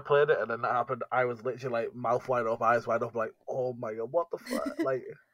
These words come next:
Speaker 1: I was in shock. I don't think I've ever been so shocked by a game in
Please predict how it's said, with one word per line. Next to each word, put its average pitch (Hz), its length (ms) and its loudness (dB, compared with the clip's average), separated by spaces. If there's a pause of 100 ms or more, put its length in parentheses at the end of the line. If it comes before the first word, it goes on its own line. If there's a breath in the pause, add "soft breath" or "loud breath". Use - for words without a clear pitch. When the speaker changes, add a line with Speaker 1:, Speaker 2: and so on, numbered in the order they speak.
(720)
Speaker 1:
I 151 180 10
was 143 180 6
in 117 120 -8
shock. - 640 0
I 120 80 -4
don't 143 180 4
think 135 140 0
I've 110 120 2
ever 127 180 0
been 113 160 -8
so 120 360 -4
shocked - 440 -6
by 107 140 -2
a 104 80 -8
game 117 300 -4
in 110 40 -12